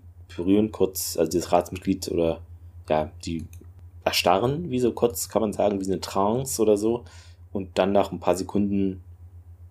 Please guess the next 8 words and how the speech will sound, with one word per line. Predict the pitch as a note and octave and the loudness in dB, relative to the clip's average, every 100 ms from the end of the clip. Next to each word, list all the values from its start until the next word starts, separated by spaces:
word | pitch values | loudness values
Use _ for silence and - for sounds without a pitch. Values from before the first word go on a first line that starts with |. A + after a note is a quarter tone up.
| - - - | -20 -8 -4
ja, | - - | -4 2
wachen | D#2+ G2 | 2 4
die | F#2+ G2 | 4 4
sozusagen | F#2 - E2+ F2 F#2 | 2 -4 2 2 2
davon | F2 D#2+ - F2+ F2 | -4 -6 -4 -2 -2
wieder | F2+ E2+ C#2 | 2 2 6
auf | F2+ B2+ - | 6 6 4
und | F2 F#2 F2+ - | -4 -4 -6 -10